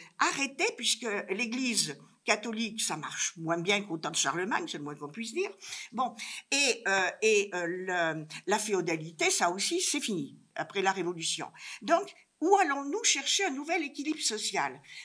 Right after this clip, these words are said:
Un nouveau équilibre du pouvoir spirituel et du pouvoir temporel ?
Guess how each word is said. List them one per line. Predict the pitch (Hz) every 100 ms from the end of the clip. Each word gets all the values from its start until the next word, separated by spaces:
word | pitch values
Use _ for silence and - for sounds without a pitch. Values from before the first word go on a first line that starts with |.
| -
Un | 247
nouveau | 269 285 392
équilibre | 415 - 269 269 339 381 427 - -
du | 240
pouvoir | 254 277 311
spirituel | 311 - 233 226 - 370
et | 302
du | 240 214
pouvoir | 233 330 -
temporel ? | 233 226 165 131 139